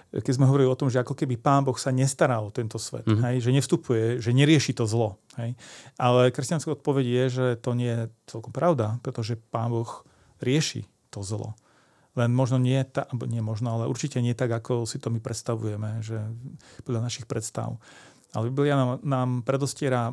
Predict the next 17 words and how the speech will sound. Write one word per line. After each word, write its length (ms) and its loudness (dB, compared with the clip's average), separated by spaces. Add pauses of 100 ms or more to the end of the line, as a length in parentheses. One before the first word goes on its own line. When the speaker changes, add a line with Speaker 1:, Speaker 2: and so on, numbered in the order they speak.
(100)
Speaker 1:
vlastne 300 -8
príbeh 300 -2
spasenia, 540 -4
príbeh 260 -4
záchrany 480 -2
človeka, 580 -4
Boha, 340 2
ktorý 460 -2
človeka 380 -2
hľadá, 580 -2 (300)
aj 140 -4
keď 140 -8
Boh 180 -4
s-, 220 -12
aj 320 -4
keď 140 -8
človek 320 -4